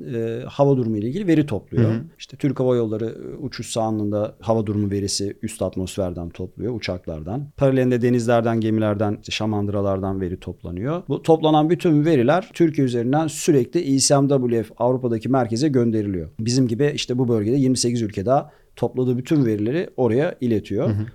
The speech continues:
Speaker 1: Sonra merkez bu toplanan verileri düzenliyor, istifliyor. İşte dünyayı böyle gridlere bölmüş.
Speaker 2: Hı hı.
Speaker 1: Misal veriyorum, dokuz kilometre, dokuz kilometrelik gridlerde o verileri herkese açık şekilde yayınlıyor. Tabii veriyi sen böyle hemen ben tıklayayım, indireyim,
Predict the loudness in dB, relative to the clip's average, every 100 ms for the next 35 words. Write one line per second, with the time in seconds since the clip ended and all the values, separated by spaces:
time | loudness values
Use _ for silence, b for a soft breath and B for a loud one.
0 | _ 0 4 6 4 4 0 0 2 2
1 | 4 4 4 4 2 2 0 -4 -8 -20
2 | _ _ 0 4 4 2 0 -2 2 2
3 | 2 -4 -2 0 0 -2 b b b -6
4 | 2 4 6 6 4 4 2 0 0 2
5 | 4 4 0 -2 -6 -8 -4 -2 -2 -6
6 | -4 0 2 2 0 -2 -2 -4 -8 -14
7 | -2 0 0 -2 -2 -2 -2 -2 0 -2
8 | -4 -12 -8 -4 -4 -4 -6 -6 -4 -4
9 | -2 -4 -4 -2 -2 -2 2 2 2 -2
10 | -4 -8 0 4 4 4 0 0 0 -2
11 | -4 -2 2 4 4 2 0 -4 -8 b
12 | b b 0 2 4 4 4 4 4 6
13 | 4 2 -2 -4 2 4 4 2 0 0
14 | -6 -2 2 2 4 4 4 2 0